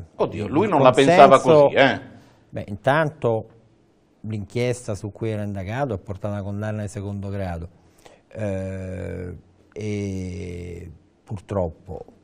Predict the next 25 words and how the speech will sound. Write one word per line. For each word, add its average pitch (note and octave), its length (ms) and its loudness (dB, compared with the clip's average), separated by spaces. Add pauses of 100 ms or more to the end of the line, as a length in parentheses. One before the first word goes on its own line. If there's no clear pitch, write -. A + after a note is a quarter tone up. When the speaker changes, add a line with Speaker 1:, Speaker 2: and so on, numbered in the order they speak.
(460)
Speaker 2:
il A#2 320 -4
rapporto B2 560 2
con A#2+ 80 0
la A2+ 340 0
cittadinanza A#2+ 880 -6
era A2+ 160 -2
compromesso, G2+ 960 -4 (480)
eh, F#2 420 -10
quindi C#3+ 440 -2
noi C3+ 100 -2
abbiamo A#2+ 380 -2
ritenuto B2 580 -2
che G2+ 140 -6
quell'amministrazione, A2+ 1300 -6 (120)
eh, F#2+ 320 -12
non A#2+ 180 -4
fosse C#3+ 380 -2
in C3+ 60 -4
grado B2+ 240 -2
di B2+ 80 -2
affrontare G#2 420 -6
i G2+ 40 -6
problemi G2 360 -6
della F#2 220 -4
città. - 420 -12